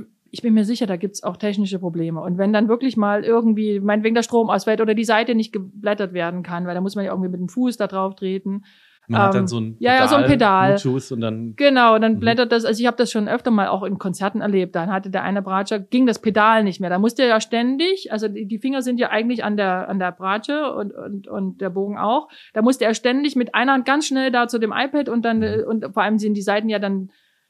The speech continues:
Speaker 1: kleiner. Also das heißt, man muss dann doppelt oft, also für jede
Speaker 2: Ah, weil man nur
Speaker 1: einzelne
Speaker 2: eine
Speaker 1: Seite,
Speaker 2: D I N A vier
Speaker 1: ja,
Speaker 2: Seite
Speaker 1: und die
Speaker 2: drauf
Speaker 1: ist
Speaker 2: hat.
Speaker 1: dann, die Noten sind dann nicht so konzipiert, dass man eigentlich zwischen den geraden und ungeraden Zahlen da eigentlich, ähm,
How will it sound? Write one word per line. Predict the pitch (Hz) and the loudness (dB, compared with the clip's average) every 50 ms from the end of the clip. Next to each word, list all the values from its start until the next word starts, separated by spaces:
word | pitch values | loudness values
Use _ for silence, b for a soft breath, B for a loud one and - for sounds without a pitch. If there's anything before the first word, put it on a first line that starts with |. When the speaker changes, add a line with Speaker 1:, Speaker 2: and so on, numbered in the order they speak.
| _ _ _ _ _ _ _ _ _ _ _ | _ _ _ _ _ _ _ _ _ _ _
Speaker 1:
kleiner. | - 226 202 196 214 240 - 190 196 208 196 214 240 285 311 - _ _ _ _ _ _ | -2 0 2 2 2 2 2 2 2 2 2 2 0 0 -4 -8 _ _ _ _ _ _
Also | - 214 233 | 0 0 2
das | 220 233 226 | 2 2 4
heißt, | 262 247 254 247 - | 4 4 4 4 2
man | 240 233 | 2 4
muss | 240 247 262 262 - | 4 4 2 2 2
dann | 233 220 208 | 0 0 2
doppelt | - 254 262 - 302 269 233 - - _ _ _ _ | 2 0 2 2 0 0 0 -2 -10 _ _ _ _
oft, | 247 220 214 214 - - _ - - - _ _ _ _ _ _ _ _ _ _ - _ | 2 4 4 2 -2 -12 _ -20 -20 -20 _ _ _ _ _ _ _ _ _ _ -6 _
also | 220 214 208 226 | -2 0 0 0
für | 208 - 233 | 0 0 0
jede | 226 269 277 269 262 | 0 2 2 2 2
Speaker 2:
Ah, | 208 | 4
weil | 226 | 4
man | 247 285 | 4 6
nur | 330 349 339 | 6 6 4
Speaker 1:
einzelne | 330 311 285 262 | 4 4 4 4
Speaker 2:
eine | 247 | 4
Speaker 1:
Seite, | 254 247 240 | 4 4 4
Speaker 2:
D | 240 240 | 4 2
I | |
N | 233 233 | 0 0
A | |
vier | 226 - 240 | 0 2 4
Speaker 1:
ja, | 254 254 | 4 6
Speaker 2:
Seite | 254 240 233 - - | 6 6 4 4 4
Speaker 1:
und | 240 | 2
die | 226 247 | 2 0
Speaker 2:
drauf | 254 | -2
Speaker 1:
ist | 285 262 | -2 -2
Speaker 2:
hat. | - 277 | 0 0
Speaker 1:
dann, | 254 247 | 2 2
die | 226 240 226 | 4 4 4
Noten | 233 254 254 262 | 4 4 4 2
sind | 247 247 240 | 2 2 2
dann | 233 220 | 2 2
nicht | 220 226 220 | 2 0 0
so | 226 220 | -4 -2
konzipiert, | - 220 208 202 202 196 - 302 320 294 - | 0 -2 -2 -2 -4 -4 -2 0 0 0 0
dass | 220 220 | -2 -2
man | 214 208 | -2 -2
eigentlich | - 190 202 208 208 208 - 196 - | 0 -2 -2 -2 -2 -4 -6 -6 -6
zwischen | 226 240 233 - - 220 202 | -6 -4 -2 0 0 2 2
den | 208 202 196 202 196 185 | 2 2 2 0 -2 -4
geraden | 196 185 190 202 208 214 | -4 -2 2 2 2 2
und | 214 202 202 | 0 -4 -4
ungeraden | 214 214 202 190 190 190 190 190 185 | -6 -6 -4 -2 -2 -2 -2 -2 -4
Zahlen | - 196 185 180 | -4 -4 -4 -4
da | 185 180 - | -4 -4 -4
eigentlich, | 170 180 185 185 185 185 180 170 - - - | -4 -4 -4 -4 -6 -6 -8 -8 -12 -10 -8
ähm, | 190 180 180 175 175 175 175 | -8 -6 -6 -8 -8 -10 -12